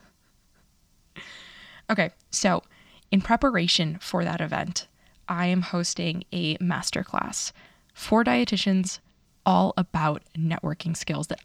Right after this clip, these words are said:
I wish I had known early on when I first started networking to omit all of the errors that I had made early on. This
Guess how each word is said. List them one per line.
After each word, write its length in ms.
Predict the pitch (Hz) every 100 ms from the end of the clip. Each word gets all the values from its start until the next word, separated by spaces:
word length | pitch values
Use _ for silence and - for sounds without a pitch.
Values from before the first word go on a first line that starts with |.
| -
I 220 | 226 269
wish 260 | 208 202
I 140 | - 196
had 180 | 190 185
known 480 | 175 165 165 220 254 _
early 320 | 185 165 170
on 280 | 175 156 175
when 100 | 165
I 80 | 165
first 280 | - 151 -
started 280 | 160 170
networking 600 | 175 - 175 175 170 170 -
to 380 | - 160 147 156 - - - - _ _ -
omit 360 | 180 170 160 -
all 240 | 170 160
of 120 | 160 -
the 120 | - -
errors 500 | 160 - - - - 180
that 120 | 180
I 60 |
had 200 | 170 180
made 320 | 202 190 - - -
early 260 | 190 - -
on. 260 | - 202 - _ - - _
This 480 | 185 180 220 - -